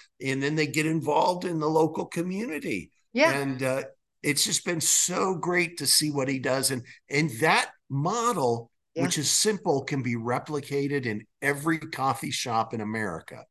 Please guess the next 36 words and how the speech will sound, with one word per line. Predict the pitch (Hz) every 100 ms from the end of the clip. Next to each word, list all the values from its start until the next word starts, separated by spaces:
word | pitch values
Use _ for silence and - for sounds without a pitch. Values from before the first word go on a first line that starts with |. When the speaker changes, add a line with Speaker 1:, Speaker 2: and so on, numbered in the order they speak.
| _ 147
Speaker 2:
Exactly. | 160 - 175 175 185 180 185 165
And | 160 185
that's, | 170 170
like, | 175 170
even, | 185 196 175 - - -
I | - 196
mean, | 202
I | 190 233
go | 247
to | 214
a | 185
lot | 185 202
of | 185
meetings | 185 196 180
like | 160 160
that. | 160
I | 190
tell | 214 196
people, | 202 180 180
"Invite | 185 190 220
me | 226 190
anywhere | 185 202 220 220 214
and |
I'll | 180 175
come | - 208
tell | 196 220 185
you | 180
what's | 175 175
going | 196 185 180
on | 175 185 185
and | 175
how | 175
we | 180
can | 180 165
fix | 156 190 -
it." | 175 156